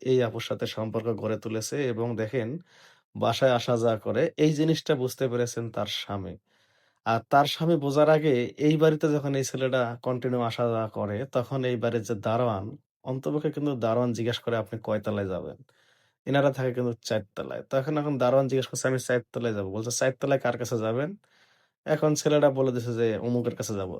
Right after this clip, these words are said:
দেখা যায় সবসময় এই ছেলেটা বলে। এখন এই দারোয়ানের সন্দেহ হয়।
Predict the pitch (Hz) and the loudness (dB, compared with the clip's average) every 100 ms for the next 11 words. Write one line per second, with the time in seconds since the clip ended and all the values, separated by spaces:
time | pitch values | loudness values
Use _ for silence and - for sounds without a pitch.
0 | - 175 165 165 - 151 - 151 147 139 | 2 6 6 4 4 0 2 2 2 2
1 | - 135 127 110 110 104 113 117 131 123 | 2 4 4 2 0 0 -2 0 0 2
2 | 110 123 127 131 - 117 120 123 117 113 | 2 2 2 0 -4 -4 0 0 2 0
3 | 104 | 0